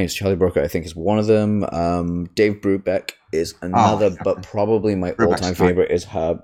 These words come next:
Speaker 1: uh, Herbie.
Speaker 2: Herbie Hancock.
Speaker 1: That's the one. I fucking
Speaker 2: Yeah.
Speaker 1: love. I, I took his, um, masterclass.
Speaker 2: Yeah, I did too. Seven, seventy quid I paid for it.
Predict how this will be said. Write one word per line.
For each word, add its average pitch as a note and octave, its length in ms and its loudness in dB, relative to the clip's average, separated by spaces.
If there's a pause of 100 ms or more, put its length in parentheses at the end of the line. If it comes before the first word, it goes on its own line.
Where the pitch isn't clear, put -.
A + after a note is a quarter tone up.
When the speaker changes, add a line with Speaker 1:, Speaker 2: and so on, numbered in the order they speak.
Speaker 1:
uh, F#2 160 -2
Herbie. F#2+ 360 -4 (760)
Speaker 2:
Herbie G2 180 2
Hancock. F#2+ 380 -2 (240)
Speaker 1:
That's - 240 -10
the F#2+ 80 -8
one. G2 400 -4
I F2+ 80 -6
fucking F#2+ 220 -4
Speaker 2:
Yeah. F2+ 140 0
Speaker 1:
love. F2 220 -4
I, G2 220 2
I G2 40 0
took A#2 180 0
his, F2+ 200 0
um, E2+ 380 2
masterclass. - 800 -6 (380)
Speaker 2:
Yeah, F#3 560 6
I C#3+ 120 2
did C#3 200 0
too. C#3 300 4
Seven, A#2 300 0
seventy A#2 320 -2
quid F#2 240 -4
I E2+ 40 -2
paid E2+ 220 -6
for - 140 -12
it. - 60 -14